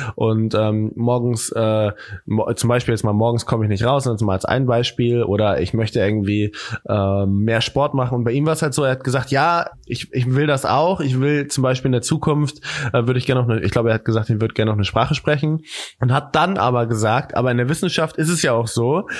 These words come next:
wenn ich dir ein Bild zeige von dir selbst und ich scanne dein Gehirn und gucke, welche Arenale aktiviert werden, dann wird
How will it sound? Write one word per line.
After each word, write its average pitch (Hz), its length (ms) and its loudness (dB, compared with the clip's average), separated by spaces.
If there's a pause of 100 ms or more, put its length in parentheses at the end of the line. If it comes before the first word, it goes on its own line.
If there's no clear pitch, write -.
(220)
wenn 127 160 0
ich 175 180 -6
dir 156 420 0
ein 127 580 0
Bild 202 760 0
zeige 107 640 2
von 139 360 -2
dir 147 240 2
selbst 110 760 -2
und 110 220 -2
ich 107 140 -2
scanne 156 320 0
dein 139 240 2
Gehirn 123 380 2
und 101 120 -2
gucke, 135 300 -2
welche 127 280 0
Arenale 120 840 2 (280)
aktiviert 127 640 0
werden, 117 640 0
dann 117 220 0
wird 139 320 -2